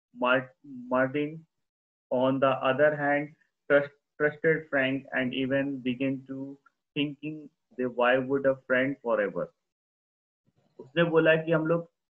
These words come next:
क्यों ना जीवन भर के लिए एक अच्छे मित्र बन जाए, जिससे तुम्हारा भी फायदा और जिससे मेरा भी फायदा है। But the greedy boy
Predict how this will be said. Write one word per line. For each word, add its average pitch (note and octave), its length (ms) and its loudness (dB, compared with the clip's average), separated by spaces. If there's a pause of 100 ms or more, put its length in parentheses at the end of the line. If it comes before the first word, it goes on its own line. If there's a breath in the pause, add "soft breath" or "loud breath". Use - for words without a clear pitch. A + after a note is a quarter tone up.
(120)
क्यों E3 400 -4
ना F3 100 4
जीवन D#3+ 380 -2
भर D#3 180 0
के D#3 180 -6
लिए D#3 240 -4
एक D3 80 -6
अच्छे D3 280 -4
मित्र D3 320 -4
बन G#2+ 240 -2
जाए, F2 260 -4 (1800)
जिससे C3+ 260 -6
तुम्हारा D3 460 4
भी D#3 80 0
फायदा D3+ 500 4
और D3 140 0
जिससे C#3 260 -4
मेरा C3 320 4
भी A#2+ 60 -2
फायदा F2+ 440 -4
है। - 160 -18 (720)
But C3 140 6
the C#3+ 180 4
greedy C#3 420 -2
boy C#3 320 4